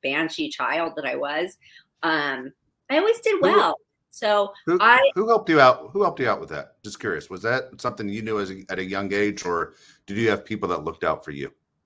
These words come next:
Speaker 1: Well, he definitely had accountants and things like that. But listen, you know, uh, I wasn't, I wasn't dealing with so much money that,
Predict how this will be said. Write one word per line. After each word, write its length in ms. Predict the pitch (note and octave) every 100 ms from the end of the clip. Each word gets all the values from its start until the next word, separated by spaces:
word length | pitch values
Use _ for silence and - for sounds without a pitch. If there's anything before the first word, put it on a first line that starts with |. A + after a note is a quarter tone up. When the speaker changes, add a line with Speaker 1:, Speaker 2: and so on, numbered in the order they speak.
| _ _ _ _ _
Speaker 1:
Well, 160 | A#3 C4+
he 100 | C4+
definitely 380 | D4+ G4 G4
had 140 | D4+ A#3
accountants 640 | - - F#3 - G#3 B3+
and 120 | E3+ F3
things 220 | F#3 F#3+
like 160 | F3 E3+
that. 320 | G3 F4 - G3
But 240 | A#3 A3+ - - _ _ _ _ _ - -
listen, 460 | G#3+ G#3+ D#3+ D3+ - _ _
you 140 | G#3
know, 320 | F#3+ D#3+ D3+ - -
uh, 480 | E3 E3 D#3 D3+ C#3+ - - - - _
I 140 | - G3
wasn't, 420 | A3+ A3+ G#3 B2
I 260 | G2 -
wasn't 340 | G3 A3 G3+ E3+
dealing 300 | G3 G3 E3+
with 160 | D#3+ -
so 400 | - F#3 F#3 A3
much 300 | E3 D3 E3+
money 460 | D3+ D3+ D#3 E3+
that, 280 | D#3 D3+ C#3+